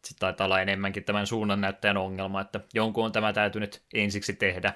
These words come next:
ja tää taitaa mennä sinne kategoriaan, jotka on vähän ekaa kertaa lähtenyt sitä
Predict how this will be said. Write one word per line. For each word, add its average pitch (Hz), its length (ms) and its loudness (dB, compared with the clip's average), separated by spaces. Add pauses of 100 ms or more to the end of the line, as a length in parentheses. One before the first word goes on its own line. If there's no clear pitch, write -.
ja 110 60 -12
tää 92 180 -6
taitaa 95 280 -2
mennä 92 220 -6
sinne 95 260 -6
kategoriaan, 98 540 -2
jotka 101 240 -4
on 92 60 -4
vähän 95 200 0 (720)
ekaa 123 300 8
kertaa 113 360 6
lähtenyt 104 380 2
sitä 107 280 0